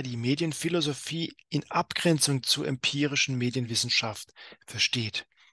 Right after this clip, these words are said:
Ja, also es geht darum, dass man sie nicht nur als, wie es hier steht, neutrale Transportkanäle versteht, sondern Medien haben eine aktive Bedeutung. Und hier unten wird jetzt gesprochen von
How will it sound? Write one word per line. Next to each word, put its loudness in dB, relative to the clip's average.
Ja, -12
also -10
es 0
geht -10
darum, -8
dass 2
man -8
sie -8
nicht -6
nur 0
als, 4
wie -6
es 2
hier 0
steht, 0
neutrale 4
Transportkanäle 2
versteht, -4
sondern -2
Medien 2
haben 2
eine -4
aktive 0
Bedeutung. 0
Und 0
hier 4
unten 4
wird 2
jetzt 0
gesprochen -4
von -8